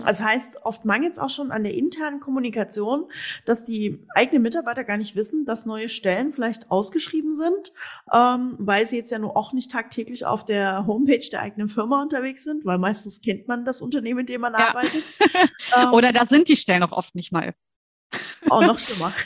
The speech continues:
Speaker 1: <laughs> Ja, ich
Speaker 2: Also
Speaker 1: als
Speaker 2: d-
Speaker 1: Marketingmensch kenn das Problem ja sehr gut.
Speaker 2: <laughs> Haben wir alles schon erlebt.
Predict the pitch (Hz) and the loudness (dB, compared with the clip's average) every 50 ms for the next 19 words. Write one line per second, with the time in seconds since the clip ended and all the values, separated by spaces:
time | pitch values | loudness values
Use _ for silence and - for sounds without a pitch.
0 | - - _ - 494 415 - - - - _ _ _ _ _ _ _ _ _ - | -12 -10 _ 2 2 2 2 0 -8 -10 _ _ _ _ _ _ _ _ _ 0
1 | 466 466 440 - - - 659 - - - - 240 240 269 302 311 320 302 277 - | 2 2 2 2 2 4 4 4 4 2 0 2 4 4 4 6 6 6 6 4
2 | - - - - 370 - 370 320 320 294 285 302 294 - - - - - 381 330 | 4 2 0 0 0 2 2 2 4 4 2 2 2 0 -4 -4 -2 0 0 0
3 | 330 330 320 320 - - 233 - 202 226 254 277 285 262 285 320 - 349 359 - | 2 2 0 0 -2 -2 -2 -2 0 2 0 2 2 2 2 4 6 6 6 6
4 | 262 311 359 403 427 370 381 392 403 - _ - - - - - - - 453 440 | 6 6 6 6 6 6 4 4 4 4 _ -10 -8 -6 -4 -4 -4 -4 -4 -4
5 | 415 - - - 277 285 320 320 285 - 262 285 320 349 359 - 370 320 302 294 | -4 -4 0 2 4 6 6 6 6 4 4 6 6 6 4 4 4 4 6 6
6 | 294 294 294 320 330 302 - | 6 6 6 6 4 4 2